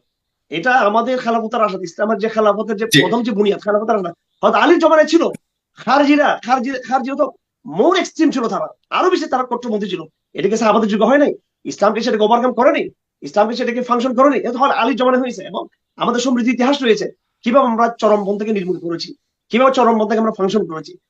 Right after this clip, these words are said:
Speaker 1: কিভাবে চরমপন্থাকে আমরা ওভারকাম করেছি, সেটা তাত্ত্বিকভাবে, সেটা বাস্তবে এবং সেটা যুদ্ধের মাধ্যমে, এগুলো তো রয়েছে আমাদের এখানে। এই যে এই চ্যালেঞ্জটা যদি ইসলামের নামে বিচ্ছিন্ন কেউ যদি করে থাকে, যেমন আইএস এর নামে কথাগুলো রয়েছে বা এভাবে, সেটাকে তো, সেটাকে আপনার ওভারকাম করার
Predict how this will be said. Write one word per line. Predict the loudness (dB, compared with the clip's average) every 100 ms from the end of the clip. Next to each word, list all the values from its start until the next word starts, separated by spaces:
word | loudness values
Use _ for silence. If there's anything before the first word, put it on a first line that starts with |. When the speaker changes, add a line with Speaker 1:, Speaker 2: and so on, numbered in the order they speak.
| _ 0
Speaker 1:
কিভাবে | 2 4
চরমপন্থাকে | 4 2 2 0
আমরা | 0 0
ওভারকাম | 2 2 2 2
করেছি, | 0 -2 -8 -14 _ _ -4
সেটা | -2 2
তাত্ত্বিকভাবে, | 0 0 -4 0 0 -2 -10 _ _
সেটা | -4 0
বাস্তবে | 0 -2 -2 -2 -2 -6 _ -6
এবং | -4 -2
সেটা | -4
যুদ্ধের | -4 0 2
মাধ্যমে, | 2 0 -4 -8 _ _ -10
এগুলো | -4 -4
তো | 0
রয়েছে | 2 2 0
আমাদের | -2 -2
এখানে। | -6 -12 -14 _ _ -12
এই | -8
যে | -2 2
এই | 2
চ্যালেঞ্জটা | 4 4 4 2 -4
যদি | -4 -6
ইসলামের | -2 0 2 2
নামে | 0
বিচ্ছিন্ন | -2 -4 -4 -2
কেউ | -2
যদি | -4 0
করে | 0
থাকে, | 2 0
যেমন | 2
আইএস | 2 0 -2
এর | -2
নামে | -2 -2
কথাগুলো | -2 -2
রয়েছে | 0 0 -2 -12 _ _
বা | -2 2
এভাবে, | 2 0 -2 -8 _ _
সেটাকে | -2 -2 -2 0
তো, | 0 0 -2
সেটাকে | -4 0 0
আপনার | 2 2 2 _ _ -6
ওভারকাম | 0 0 -2 0
করার | 2 2